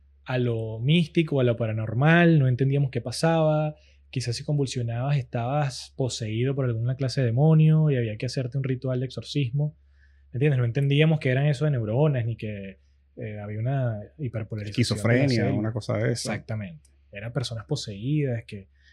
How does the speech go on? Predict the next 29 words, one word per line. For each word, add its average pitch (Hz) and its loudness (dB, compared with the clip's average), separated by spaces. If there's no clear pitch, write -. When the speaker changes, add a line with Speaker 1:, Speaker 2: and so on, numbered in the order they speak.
Speaker 1:
le, 160 6
le, 156 6
le 151 4
dábamos 165 4
una 180 6
explicación 151 2
paranormal, 170 0
¿verdad? 135 -2
Speaker 2:
Según 143 6
los 135 8
conocimientos 123 6
que 143 6
teníamos, 127 8
me 127 6
Speaker 1:
Exactamente. 113 4
Speaker 2:
imagino, 110 4
¿no? - -10
Speaker 1:
Mientras 117 -4
más 117 -2
fuimos 156 2
avanzando, 143 0
mientras 120 -4
más 110 -6
luz 147 4
fuimos, 143 -2
eh, 123 -4
teniendo, 139 0
pues 127 0
a-, 113 -6